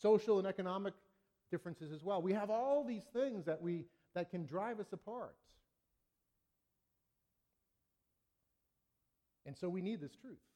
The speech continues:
We need this peace that comes to us through, through Jesus. And so let me just tell you how it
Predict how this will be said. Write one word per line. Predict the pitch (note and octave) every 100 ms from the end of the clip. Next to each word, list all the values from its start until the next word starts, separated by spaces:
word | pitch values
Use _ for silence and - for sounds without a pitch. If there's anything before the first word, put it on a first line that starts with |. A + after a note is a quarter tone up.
| _ _ _ _ _ _ _ _ _ _ _ _ -
We | F3+
need | F#3+ G#3
this | E3 - -
peace | A#3 A#3+ -
that | D#3 -
comes | F#3+ G3 -
to | C#3
us | C3 C3 -
through, | D3+ C3+ - _ -
through | D#3+
Jesus. | A#2+ F#3+ G#3 - - _ _ _ _ _ _ _
And | F3
so | D#3 F#3
let | G#3+
me | A#3
just | F#3+ F#3+ - _ _ _ _ _
tell | A#3
you | A3 E3 G3
how | G#3+
it | G3+